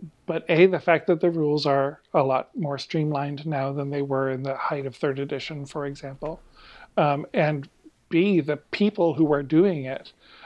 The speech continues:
Um, so my daughter is a huge Critical Role fan, and, and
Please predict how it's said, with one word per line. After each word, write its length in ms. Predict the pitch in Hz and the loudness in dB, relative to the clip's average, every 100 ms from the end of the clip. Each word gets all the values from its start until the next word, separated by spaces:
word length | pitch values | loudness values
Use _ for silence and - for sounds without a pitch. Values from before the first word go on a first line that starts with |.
| - | 2
Um, 220 | 175 165 | 2 2
so 100 | 165 | 0
my 140 | 196 190 | 2 4
daughter 260 | 165 143 | 4 4
is 140 | 143 147 | 0 -4
a 40 | |
huge 380 | 139 185 147 - | -2 0 0 0
Critical 380 | 165 139 135 139 | 0 0 0 -2
Role 180 | 127 139 | -2 -4
fan, 320 | 139 131 135 | -6 -6 -8
and, 180 | 147 160 - | -12 -10 -4
and 220 | 147 | -4